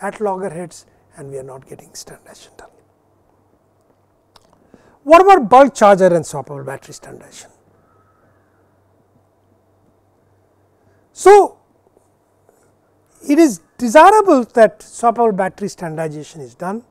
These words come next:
First, lock smart battery protocol should be standardized. For each vehicle class, like two-wheeler,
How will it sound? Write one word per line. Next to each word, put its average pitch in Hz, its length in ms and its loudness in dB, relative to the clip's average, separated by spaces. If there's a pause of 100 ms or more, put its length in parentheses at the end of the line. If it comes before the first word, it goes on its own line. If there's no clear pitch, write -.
(1500)
First, 285 380 0
lock 233 260 2
smart 240 320 -4
battery 190 340 -4
protocol 208 420 -4
should 208 180 -18
be 226 80 -14
standardized. 240 640 -20 (2250)
For 285 200 0
each 392 420 0
vehicle 240 560 -2
class, 196 440 -6
like 214 200 -6 (160)
two-wheeler, 233 560 -2